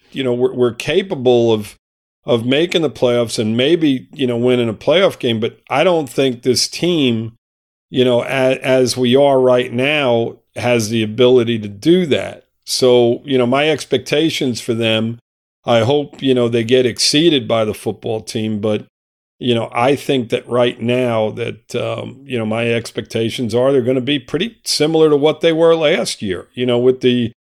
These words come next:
defense possibly being much better, but, you know, the offense kinda being on par.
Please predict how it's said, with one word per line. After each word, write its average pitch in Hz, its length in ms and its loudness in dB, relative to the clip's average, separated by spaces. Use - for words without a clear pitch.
defense 143 500 0
possibly 127 600 -2
being 120 500 0
much 123 340 -4
better, 151 460 2
but, 127 200 2
you 135 100 2
know, 127 120 4
the 127 180 4
offense 131 540 2
kinda 120 280 -4
being 120 400 -2
on 123 260 -4
par. 104 500 -4